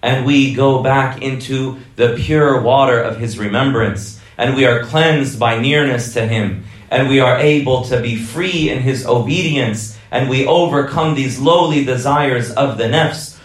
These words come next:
Or at the very least, we recommit ourselves to that. And the Messenger of Allah sallallahu alayhi wa alihi wa sallam has many amazing stories about tawbah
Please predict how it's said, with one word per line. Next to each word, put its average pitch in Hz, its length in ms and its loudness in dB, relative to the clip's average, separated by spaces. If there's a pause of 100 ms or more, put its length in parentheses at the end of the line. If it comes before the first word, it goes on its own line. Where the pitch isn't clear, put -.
(140)
Or 127 160 2
at 143 140 2
the 139 80 2
very 151 340 4
least, 147 240 -4
we 120 160 -4
recommit 127 720 0
ourselves 107 880 -2
to 180 160 -2
that. 98 300 -2 (500)
And 156 160 2
the 151 80 4
Messenger 185 400 2
of 160 120 4
Allah 165 280 2
sallallahu 160 560 2
alayhi 151 280 0
wa 135 120 0
alihi 147 240 0
wa 165 120 -2
sallam 151 100 0
has 143 240 0
many 165 300 -2
amazing 160 680 0
stories 175 520 2
about 131 380 0
tawbah 147 560 0